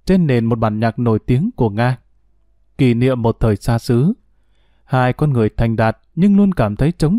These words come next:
trải và cô đơn. Họ đã tìm thấy sự đồng điệu trong tâm hồn. Mặc cho ánh nắng hoàng hôn đang dần tắt bên ngoài cửa sổ, cả hai quấn chặt lấy nhau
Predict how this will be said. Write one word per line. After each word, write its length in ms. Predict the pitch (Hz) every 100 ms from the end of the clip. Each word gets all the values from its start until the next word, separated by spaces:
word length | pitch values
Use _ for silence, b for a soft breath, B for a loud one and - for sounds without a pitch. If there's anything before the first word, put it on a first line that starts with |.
| -
trải 280 | 120 104 101
và 120 | 110 -
cô 160 | 127
đơn. 200 | 123 123 113 _ _ _ _ _ _
Họ 320 | - 135 127
đã 120 | 160
tìm 220 | 220 135 113
thấy 100 | 208
sự 140 | 131
đồng 320 | 120 123 120
điệu 220 | 120 135 -
trong 140 | 180
tâm 220 | 170 175
hồn. 320 | 113 107 104 95 _ _ _ _ _ _ _
Mặc 280 | 127 123 - -
cho 100 | 147
ánh 160 | 160
nắng 180 | 147 220
hoàng 260 | 143 107 104
hôn 300 | 143 156 147
đang 220 | 147 135
dần 200 | 110 98
tắt 280 | 180 220 202
bên 160 | 185
ngoài 200 | 131 110
cửa 180 | - 120
sổ, 360 | - 117 101 - _ _ _ -
cả 80 |
hai 240 | 131 196 190
quấn 260 | 170 190 -
chặt 140 | 120 -
lấy 180 | 127 170
nhau 300 | 143 127